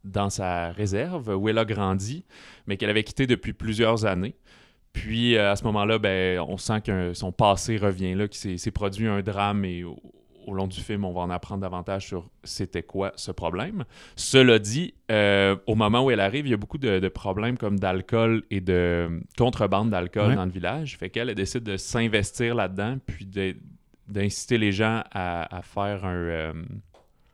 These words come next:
Speaker 1: un vote, dans le fond, un
Speaker 2: Un
Speaker 1: référendum,
Speaker 2: référendum.
Speaker 1: à savoir si on devrait, oui ou non, euh, légaliser l'alcool dans la réserve. Fait que là, elle se retrouve entre, c'est ça, là, les aïeuls qui sont plus « non, il faut pas », mais en même temps, on le sait qu'il y a un commerce clandestin, mais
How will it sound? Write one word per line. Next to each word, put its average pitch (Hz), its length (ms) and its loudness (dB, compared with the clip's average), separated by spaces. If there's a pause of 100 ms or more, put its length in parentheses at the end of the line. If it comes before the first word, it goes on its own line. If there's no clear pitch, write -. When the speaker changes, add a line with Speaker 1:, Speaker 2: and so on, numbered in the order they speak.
(180)
Speaker 1:
un 98 160 0
vote, 90 440 -2
dans 101 100 -4
le 101 60 -4
fond, 131 180 0
un 117 60 4
Speaker 2:
Un - 40 4
Speaker 1:
référendum, 117 540 4
Speaker 2:
référendum. 120 260 -6 (440)
Speaker 1:
à 117 100 -6
savoir 117 300 0
si - 180 2
on 135 80 6
devrait, 113 460 4
oui 120 220 6
ou 104 100 4
non, 107 260 8 (160)
euh, 90 220 6
légaliser 117 500 8
l'alcool 104 400 4
dans 95 100 0
la 87 100 -4
réserve. 80 380 -8 (540)
Fait - 100 -10
que 95 100 -8
là, 90 60 2 (420)
elle 90 140 -2
se - 180 -6
retrouve 104 420 -2
entre, 101 360 0 (280)
c'est - 160 -4
ça, 95 220 2
là, 95 120 2
les 92 280 0
aïeuls 98 360 2
qui - 80 -14
sont 90 140 -4
plus « 92 220 -6
non, 98 240 0
il 95 80 -4
faut 92 180 0
pas », 127 460 2
mais 95 240 0
en 90 100 0
même 90 160 0
temps, 110 140 0
on - 20 2
le 101 60 0
sait 107 160 -4
qu'il 104 120 -4
y 95 40 2
a - 20 2
un 92 60 0
commerce 95 380 -2
clandestin, 92 840 -4
mais 85 200 -6